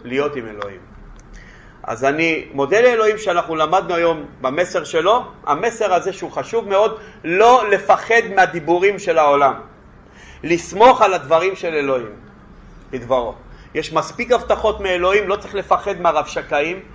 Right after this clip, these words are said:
שבאים להפחיד. בשיעור הבא אנחנו נראה שזה באמת קרה,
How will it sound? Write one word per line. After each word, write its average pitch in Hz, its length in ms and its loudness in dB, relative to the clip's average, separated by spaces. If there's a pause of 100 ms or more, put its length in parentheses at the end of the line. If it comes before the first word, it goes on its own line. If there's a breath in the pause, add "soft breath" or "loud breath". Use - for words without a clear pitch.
(280 loud breath)
שבאים 147 380 0
להפחיד. 196 460 2 (340 loud breath)
בשיעור 208 460 6
הבא 226 340 6 (380)
אנחנו 196 380 -6
נראה 214 380 2
שזה 185 300 -2
באמת 139 260 -2
קרה, 269 340 4